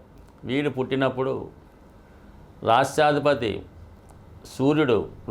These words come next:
రవి ఎంత బలంగా ఉంటే కుజుడు వారికి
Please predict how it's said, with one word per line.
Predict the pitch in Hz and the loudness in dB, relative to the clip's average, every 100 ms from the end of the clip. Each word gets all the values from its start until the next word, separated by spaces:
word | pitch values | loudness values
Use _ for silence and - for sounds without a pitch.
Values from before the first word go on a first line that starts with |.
| 107 | 2
రవి | 123 127 87 - - - - - - | 4 2 -2 -10 -20 -20 -20 -10 -2
ఎంత | 113 127 147 | 0 0 0
బలంగా | 135 127 135 139 135 | 2 4 4 2 2
ఉంటే | 127 120 170 - - - - - - - - - - - - - - - - | 2 -2 -4 -6 -20 -20 -20 -20 -20 -20 -20 -20 -20 -20 -20 -20 -16 -10 -2
కుజుడు | 147 165 170 | 2 4 4
వారికి | 165 160 151 147 | 4 4 0 -2